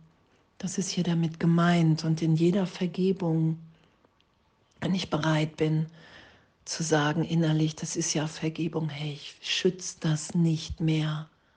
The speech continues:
Ich schütze diese Ideen, diese Wahrnehmung nicht mehr.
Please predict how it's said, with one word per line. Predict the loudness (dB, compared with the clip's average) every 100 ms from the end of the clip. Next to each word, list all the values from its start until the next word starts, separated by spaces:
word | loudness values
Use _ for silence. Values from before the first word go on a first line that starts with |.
| _ _ _ _ _ _ _ _ _ _ _ -10
Ich | -2
schütze | 0 2 0
diese | 0 0 0
Ideen, | 0 0 4 6 8 6
diese | 4 2 0 2
Wahrnehmung | 2 2 4 4 4 4 4 4 2 -2 -6 -18 -20 _
nicht | 2 6 6 4 0 -4
mehr. | -2 0 -2 -4